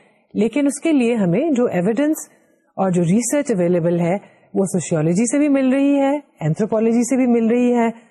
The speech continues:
بایولوجی سے بھی مل رہی ہے، ایتھنالوجی سے بھی مل رہی ہے۔ The primary focus of the course will be gender issues۔ However, psychology of women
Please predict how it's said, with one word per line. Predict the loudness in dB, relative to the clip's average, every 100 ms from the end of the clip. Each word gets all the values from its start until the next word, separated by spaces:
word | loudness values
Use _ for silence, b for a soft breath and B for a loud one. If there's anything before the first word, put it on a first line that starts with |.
| B B -4
بایولوجی | -2 0 0 0 0
سے | 0
بھی | 0
مل | 2 2
رہی | 2 2 0
ہے، | 0 -4 B B _
ایتھنالوجی | -16 -6 -2 0 0 0
سے | -2 -2
بھی | -2 -4 -6 -8
مل | -4 0
رہی | 0 0 0
ہے۔ | -4 -8 _ _ _ -8
The | -6 -2
primary | -2 0 2 0
focus | 0 -2 0 -2 -2
of | -2
the | -4 -2
course | 0 0 -2 -6 -16 -6
will | -2 0
be | 0 0 -4 -4
gender | -2 0 -2 -2
issues۔ | -2 0 -2 -4 -16 _
However, | -4 0 0 0 -2 -6 -6
psychology | -4 -2 -2 0 0
of | 0 2 2
women | 2 0 0